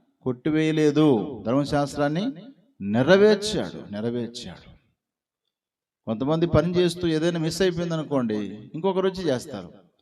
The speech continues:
ఆ పని ఆయన కూడా సరిగ్గా చేయకపోతే ఇంకొకరు వచ్చి చేస్తారు, అవునా కదా? కానీ యేసు ప్రభు వారు ఒక్క పొల్లు అంటే ఏంటి? చిన్నది, చిన్న గీత లాంటిది కూడా పోనిక లేదు.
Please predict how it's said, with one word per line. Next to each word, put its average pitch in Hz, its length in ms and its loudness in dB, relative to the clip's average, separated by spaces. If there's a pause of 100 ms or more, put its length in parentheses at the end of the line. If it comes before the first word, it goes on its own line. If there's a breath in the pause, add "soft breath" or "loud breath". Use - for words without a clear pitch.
(560)
ఆ 147 120 6
పని 202 600 2 (100)
ఆయన 180 180 0
కూడా 196 140 2
సరిగ్గా 180 340 0
చేయకపోతే 175 360 0
ఇంకొకరు 180 340 2
వచ్చి 175 220 -2
చేస్తారు, 117 320 -4
అవునా 139 260 -4
కదా? 73 400 -6 (1400)
కానీ 190 140 4
యేసు 196 240 8
ప్రభు 196 240 4
వారు 165 160 6
ఒక్క 170 160 0
పొల్లు 190 380 0
అంటే 190 240 0
ఏంటి? 180 200 -4
చిన్నది, 180 640 -8 (120)
చిన్న 165 220 -6
గీత 139 300 -6
లాంటిది 127 400 -4
కూడా 131 200 -4
పోనిక 113 340 -6
లేదు. 92 280 -12